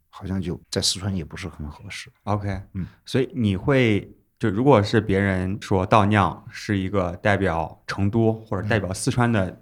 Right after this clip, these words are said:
Speaker 2: 品牌，
Speaker 1: 嗯。
Speaker 2: 你会觉得很开心，
Speaker 1: 嗯。
Speaker 2: 还是觉得，“嗯，这不是个好事情”？
Speaker 1: 当然开心了。
Speaker 2: 啊。
Speaker 1: 当然开心。
Speaker 2: OK。
Speaker 1: 嗯，只是说呢，目前还没有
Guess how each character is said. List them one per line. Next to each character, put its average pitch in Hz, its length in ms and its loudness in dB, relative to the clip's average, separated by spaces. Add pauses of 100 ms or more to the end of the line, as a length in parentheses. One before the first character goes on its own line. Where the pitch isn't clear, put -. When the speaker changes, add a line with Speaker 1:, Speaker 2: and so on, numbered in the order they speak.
Speaker 2:
品 87 260 -6
牌， 85 340 -4
Speaker 1:
嗯。 135 120 6
Speaker 2:
你 - 20 6
会 113 100 6
觉 104 120 2
得 107 80 4
很 104 100 0
开 101 240 0
心， 110 220 0
Speaker 1:
嗯。 - 20 0
Speaker 2:
还 92 140 -2
是 95 100 0
觉 95 140 -2
得 95 200 -2 (520)
，“嗯， 95 120 -4
这 110 80 0
不 104 120 0
是 104 80 0
个 104 80 6
好 104 120 0
事 101 140 -2
情”？ 95 140 -2 (760)
Speaker 1:
当 220 160 4
然 185 100 6
开 107 160 0
心 98 200 -2
了。 82 160 -10 (160)
Speaker 2:
啊。 82 240 -10 (200)
Speaker 1:
当 92 120 -8
然 85 80 -8
开 73 160 -18
心。 - 100 -20 (220)
Speaker 2:
OK。 92 240 -8
Speaker 1:
嗯， 101 340 -2 (720)
只 107 160 0
是 117 100 -2
说 135 260 6
呢， 135 120 4
目 139 180 4
前 107 180 0
还 104 160 -8
没 110 140 0
有 107 180 4